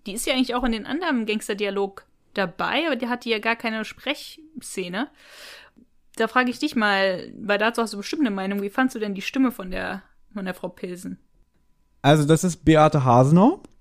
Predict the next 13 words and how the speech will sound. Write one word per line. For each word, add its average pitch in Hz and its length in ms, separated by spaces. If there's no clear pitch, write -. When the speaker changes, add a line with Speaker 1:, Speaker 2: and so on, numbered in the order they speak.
Speaker 1:
Mhm. 190 260
Speaker 2:
Kennst 226 380
du 233 80
vielleicht 190 680
auch 208 240
aus 185 340
dem 180 200
Film 190 300
Ariel 165 400
die 180 100
Meerjungfrau 180 680
als 143 200
Ursula? 165 560